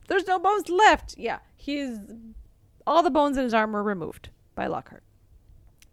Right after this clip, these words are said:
So he has to go up to the infirmary. And we meet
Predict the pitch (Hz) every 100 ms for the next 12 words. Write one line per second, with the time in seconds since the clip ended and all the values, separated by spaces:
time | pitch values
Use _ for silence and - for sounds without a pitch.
0 | - 254 277 277 247 240 - 247 247 240
1 | 220 208 202 208 - _ - - _ _
2 | _ - - - - - - 233 220 208
3 | 208 214 233 226 233 226 -